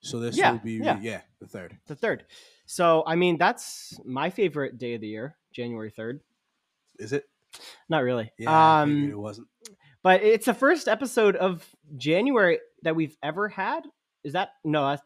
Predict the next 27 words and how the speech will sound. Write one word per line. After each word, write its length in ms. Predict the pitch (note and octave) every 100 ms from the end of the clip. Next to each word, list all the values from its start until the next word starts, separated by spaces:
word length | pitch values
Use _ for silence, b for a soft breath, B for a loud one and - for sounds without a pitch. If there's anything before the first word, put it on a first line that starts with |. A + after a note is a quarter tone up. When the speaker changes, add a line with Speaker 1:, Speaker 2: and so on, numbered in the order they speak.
| -
Speaker 2:
that's 240 | A2+ A2
not 60 | G#2
Speaker 1:
That's 120 | F#2+
Speaker 2:
true. 120 | -
Speaker 1:
not 140 | F2 -
true. 240 | E2+ E2 -
Speaker 2:
That's 200 | A2+ A#2+
not 140 | G2+
true. 180 | - G#2+ - B B B B B B -
This 180 | E3+ G#3+
is, 380 | A3+ F#3+ - - _
'cause 160 | F#3 D#3
last 460 | D#3 E3 B3 - G3
year, 160 | D#3+
twenty 220 | - F3+
twenty-three, 340 | F#3 F#3+ - F3+
was 100 | C#3+
the 80 | D3+
first, 360 | - F3+ F3+
like, 100 | F3
complete 380 | - C#3 - E3
year 180 | D3 E3
that 80 | D#3
we've 160 | B2
ever 160 | A2+ G2+
had. 260 | G#2 D2+ _ _ _ _ _ -
Speaker 1:
Uh-huh. 300 | F#2+ F#2